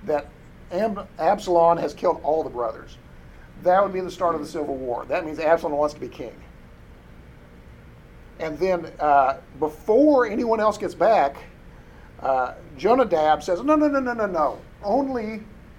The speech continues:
Amnon is dead." So how's, how's he know that? He had to know that before it happened because he is Absalom's advisor. So Jonadab's in on the plan. He knows it, this is all pre-planned.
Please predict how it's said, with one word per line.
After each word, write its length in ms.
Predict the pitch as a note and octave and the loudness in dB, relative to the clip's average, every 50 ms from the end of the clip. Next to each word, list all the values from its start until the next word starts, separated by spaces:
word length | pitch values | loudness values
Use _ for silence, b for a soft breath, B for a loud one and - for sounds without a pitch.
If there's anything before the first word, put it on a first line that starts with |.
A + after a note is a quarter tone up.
| - - | -12 -6
Amnon 460 | D#3 F#3 G#3+ A3 F3+ D3+ C3+ B2+ B2 | -4 -2 -2 -2 0 -2 -2 -2 -4
is 120 | A#2 A2+ | -8 -12
dead." 340 | - B2 A#2 A2 - - - - - - - - - - - - - - | -12 -12 -12 -12 -14 -16 -18 -20 -20 -20 -20 -20 -20 -20 -20 -20 -18 -8
So 120 | - F3+ | -4 -4
how's, 300 | - A3 B3+ C#4 D4 C#4+ - - - | -2 0 2 2 2 0 -4 -10 -6
how's 240 | - C4+ C#4 C#4 - | 0 0 0 0 0
he 80 | C#4+ | -4
know 220 | A#3+ G#3+ A3 A#3+ A#3 | -2 0 0 0 0
that? 240 | D#3+ A#2+ - - - - - - - - - - - - - - - - - - - - - - - - - - - - - - | -2 -6 -6 -8 -16 -20 -20 -20 -20 -20 -20 -20 -20 -20 -20 -20 -20 -20 -20 -20 -20 -20 -20 -20 -20 -20 -20 -20 -20 -20 -14 -6
He 60 | G3 | -2
had 100 | A3 A#3+ | 0 0
to 80 | A3+ G3 | 0 0
know 140 | G3 G#3 G3+ | 0 0 2
that 180 | F#3+ G3+ G3 | 2 2 2
before 320 | G3 G3 - G3 F3 D3 B2+ | 0 -2 -4 0 0 0 0
it 40 | C3+ | 0
happened 400 | C#3+ D3+ D3 - A#2+ G2 - - | 2 0 0 0 -2 -14 -14 -14
because 280 | C#3+ - - E3+ D3 D3+ | -6 -2 0 0 0 0
he 180 | D#3+ G3 F#3+ | -4 -10 -8
is 320 | G3 F3+ D#3+ D#3+ D#3+ D3 D3+ | -4 -2 0 0 0 -2 -6
Absalom's 600 | D#3 D3+ D#3+ E3 E3+ - E3 D#3+ D3+ D3 C#3 - | -6 -2 -2 -2 -2 -4 -6 -6 -4 -4 -6 -8
advisor. 560 | B2 A#2+ - C3 C3 B2+ B2+ A#2+ - - - - - - B B B B B B B B B B B B - | -8 -4 0 0 2 0 0 -2 -6 -12 -16 -18 -20 -20 B B B B B B B B B B B B -8
So 340 | - F#3+ F#3 E3+ D#3 - - - - | -2 2 2 2 2 0 -6 -12 -6
Jonadab's 480 | - A3 B3 B3+ A#3+ G#3+ G#3 F#3+ - F#3 | 0 2 2 2 4 2 0 0 0 -2
in 140 | F#3 F#3 | -2 0
on 100 | F3 D#3+ | 0 0
the 60 | D3 C3+ | 0 -2
plan. 320 | - - D#3 C#3+ B2+ A#2+ | -4 -4 -4 -4 -4 -6
He 120 | - C4 | -8 -4
knows 280 | A3 G3+ F#3 F#3 E3+ D3+ | 2 4 6 6 4 4
it, 120 | F#3 E3 - - - - - - - - | -2 -10 -12 -14 -20 -20 -20 -20 -10 -4
this 180 | D#3+ G3 G3 A#3 | -4 -4 -2 -2
is 100 | G#3 F3+ | 0 2
all 140 | G3 F#3 | 2 2
pre-planned. 580 | F3+ - F3+ F3 D3+ - D3+ D3 C3 B2 B2 | 2 0 -4 -8 -8 -8 -8 -10 -10 -10 -14